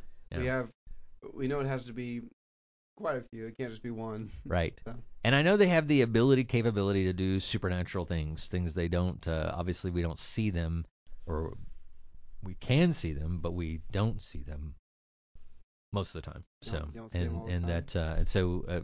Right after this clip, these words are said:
Speaker 1: and, and, you know, when you, when you look at, uh, 'cause I love to compare things like the science, when I look at the, when you look at the, the, the spectrum of light, you know, we have infrared and ultraviolet and
Speaker 2: Mm-hmm.
Speaker 1: everything beyond those. We can't see infrared with the
Speaker 2: Sure.
Speaker 1: naked eye. We can't see ultraviolet with the,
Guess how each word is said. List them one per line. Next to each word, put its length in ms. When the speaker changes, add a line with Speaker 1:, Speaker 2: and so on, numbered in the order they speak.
Speaker 1:
and, 220
and, 140
you 60
know, 80
when 100
you, 120
when 100
you 100
look 140
at, 300
uh, 260
'cause 200
I 100
love 220
to 160
compare 400
things 240
like 120
the 120
science, 420
when 100
I 40
look 180
at 100
the, 120
when 140
you 100
look 160
at 100
the, 180
the, 260
the 100
spectrum 600
of 120
light, 280
you 100
know, 200
we 140
have 120
infrared 600
and 80
ultraviolet 800
and 200
Speaker 2:
Mm-hmm. 80
Speaker 1:
everything 300
beyond 420
those. 300
We 100
can't 220
see 180
infrared 520
with 100
the 60
Speaker 2:
Sure. 80
Speaker 1:
naked 120
eye. 200
We 80
can't 160
see 80
ultraviolet 360
with 100
the, 120